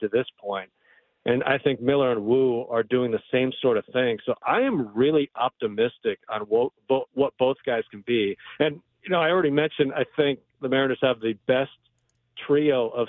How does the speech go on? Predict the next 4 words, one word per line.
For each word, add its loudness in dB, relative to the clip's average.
starters 2
in -2
baseball. 0
If 2